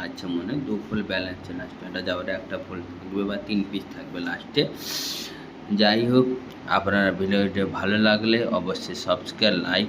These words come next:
কমেন্ট করবেন, শেয়ার অবশ্যই করবেন। আমি রিয়েলি ভিডিও দিই কি আমি ভালোভাবে ভিডিও করতে না, প্রথমত করছি, আপনাদের পাশে থাকুন আর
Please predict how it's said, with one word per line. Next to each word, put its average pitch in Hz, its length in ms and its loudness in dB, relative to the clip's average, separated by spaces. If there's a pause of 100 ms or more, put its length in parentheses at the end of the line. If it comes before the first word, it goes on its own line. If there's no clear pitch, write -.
কমেন্ট 90 300 0
করবেন, 101 320 4
শেয়ার 90 280 2
অবশ্যই 104 480 2
করবেন। 117 380 4 (440)
আমি 104 240 6 (280)
রিয়েলি 127 460 8
ভিডিও 104 380 6
দিই 110 260 0 (240)
কি 98 160 -6 (100)
আমি 92 320 2 (680)
ভালোভাবে 104 520 2
ভিডিও 95 240 -4
করতে 92 320 -6
না, 101 140 0
প্রথমত 92 580 -4 (140)
করছি, 98 320 -4
আপনাদের 87 460 -4
পাশে 90 320 -6
থাকুন 113 400 -2 (560)
আর 92 180 6